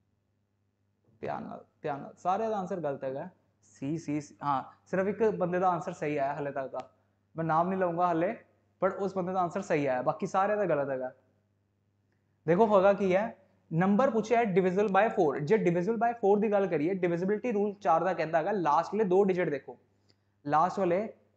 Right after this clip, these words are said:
ਦੋ ਡਿਜਿਟ ਦੇਖੋ ਜੀ, ਲਾਸਟ ਵਾਲੇ ਦੋ ਡਿਜਿਟ। ਅਗਰ ਲਾਸਟ ਵਾਲੇ ਦੋ ਡਿਜਿਟ ਦੇਖਾਂ, ਏਟ, ਹੁਣ A ਦੀ ਜਗ੍ਹਾ ਤੇ ਮੈਂ ਕਿੰਨੇ ਨੰਬਰ ਰੱਖਾਂ, ਕਰ, ਰੱਖ ਸਕਦਾ? ਕਿਆ ਮੈਂ ਇੱਥੇ ਟੂ ਰੱਖਾਂਗਾ? ਬਿਲਕੁਲ ਰੱਖਾਂਗਾ, ਕਿਉਂਕਿ ਟੂ ਰੱਖਣ ਤੇ ਮੇਰਾ ਆ ਜਾਂਦਾ ਅਠਾਈ, ਔਰ ਅਠਾਈ ਮੇਰਾ ਚਾਰ ਦੇ ਨਾਲ ਡਿਵੀਜ਼ੀਬਲ ਹੋ ਜਾਂਦਾ ਹੈ।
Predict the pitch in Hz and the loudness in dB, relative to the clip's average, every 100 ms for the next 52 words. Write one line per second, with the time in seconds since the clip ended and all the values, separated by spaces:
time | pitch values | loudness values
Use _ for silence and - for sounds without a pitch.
0 | 156 165 208 196 170 190 160 - 135 156 | 0 6 6 6 4 2 2 -2 -4 -2
1 | 151 151 165 185 160 156 147 123 113 - | 2 2 2 0 2 2 0 -4 -4 -2
2 | 214 226 185 208 233 208 214 202 208 185 | 0 2 2 2 0 2 2 2 0 -2
3 | 170 190 - 180 170 131 - _ _ - | -2 -4 -2 -2 -2 -4 -10 _ _ -4
4 | 214 247 - 190 226 247 214 202 196 196 | -2 -2 -2 0 2 0 0 0 0 0
5 | 226 226 226 220 240 220 208 220 202 170 | 0 0 0 0 2 2 2 2 2 2
6 | 139 - 175 185 175 156 139 120 - _ | 0 0 0 0 -2 -2 -4 -6 -8 _
7 | _ - 220 233 226 240 240 - - - | _ 2 2 2 0 0 0 -2 -12 0
8 | 240 262 254 202 165 143 147 160 208 214 | 2 2 2 0 0 0 0 4 4 4
9 | 202 185 185 208 202 220 233 240 220 220 | 2 0 -2 0 2 2 2 2 2 0
10 | 220 220 208 190 196 214 196 190 175 143 | 0 0 2 2 2 2 0 0 0 0
11 | 208 - - - 233 - 190 208 220 240 | -4 -10 -8 -2 -2 0 -2 0 0 0
12 | 214 175 175 202 226 190 208 208 208 170 | 4 4 4 2 2 2 2 2 2 2
13 | 139 | -2